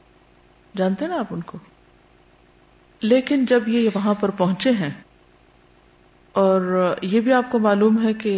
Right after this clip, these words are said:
ان کے لشکر میں حضرت ابو بکر اور عمر بھی تھے، یعنی اس سریہ میں، لیکن ان میں سے کوئی امیر نہیں تھا۔ عمرو بن العاص جو غزوہ خیبر کے بعد مسلمان ہوئے اور تھوڑے ہی عرصے کے بعد ان کو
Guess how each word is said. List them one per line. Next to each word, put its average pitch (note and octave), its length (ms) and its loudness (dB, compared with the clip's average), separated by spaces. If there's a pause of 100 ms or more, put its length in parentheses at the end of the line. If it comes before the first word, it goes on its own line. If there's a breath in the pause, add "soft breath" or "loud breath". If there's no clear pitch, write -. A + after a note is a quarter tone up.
(580)
ان F#3 100 -2
کے G3 120 -2
لشکر F#3+ 360 -2
میں G3 160 -2
حضرت F3+ 240 -2
ابو F3+ 140 -4
بکر F3 280 -2
اور F3 140 -2
عمر F3 240 0
بھی F3+ 140 -2
تھے، D#3 180 -8 (520)
یعنی E3+ 200 -4
اس E3+ 120 0
سریہ E3 360 0
میں، D3 160 -6 (1400)
لیکن A3 280 0
ان A#3+ 180 6
میں D4 80 4
سے D4 120 -2
کوئی C#4 180 2
امیر A#3 260 4
نہیں A#3+ 220 2
تھا۔ E3 140 -8 (1400)
عمرو C4+ 280 4
بن B3 140 0
العاص A#3 460 2
جو A#3 120 4
غزوہ G#3+ 420 0
خیبر G3+ 320 -2
کے A3 160 -2
بعد G3 260 2
مسلمان E3+ 520 -2
ہوئے D#3 200 -8 (1000)
اور G#3+ 60 0
تھوڑے B3 280 2
ہی C#4 80 2
عرصے A#3 260 -2
کے A3 120 -4
بعد F#3+ 280 0
ان F#3+ 140 -2
کو G3 160 -6